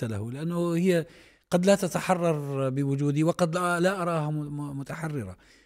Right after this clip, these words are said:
هو ما يهم هو أن أكون جزءا من مشروع التحرير، يعني، ال-، ال-، ألا أنأى بنفسي عن هذا ال-، عن هذا الجهد. هنا الخسارة، هنا الخسارة تكون كبيرة.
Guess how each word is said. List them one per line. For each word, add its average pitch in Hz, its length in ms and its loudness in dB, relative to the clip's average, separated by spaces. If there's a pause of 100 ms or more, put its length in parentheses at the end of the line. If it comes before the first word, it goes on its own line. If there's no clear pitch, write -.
(280)
هو 175 240 6
ما 151 200 0
يهم 120 540 2
هو 139 180 -4
أن 147 160 -6
أكون 151 420 -4
جزءا 139 420 -6
من 131 220 -4
مشروع 113 320 -10
التحرير، 95 560 -14 (760)
يعني، 117 360 -8
ال-، 135 160 -12
ال-، 160 600 -10
ألا 165 680 0 (180)
أنأى 151 400 0
بنفسي 160 540 -2
عن 139 120 -2
هذا 143 240 -4
ال-، 135 180 -6 (380)
عن 143 140 0
هذا 147 200 6
الجهد. 135 460 4 (340)
هنا 262 140 6
الخسارة، 185 520 0
هنا 185 160 0
الخسارة 156 360 -4
تكون 143 240 -8
كبيرة. 139 340 -6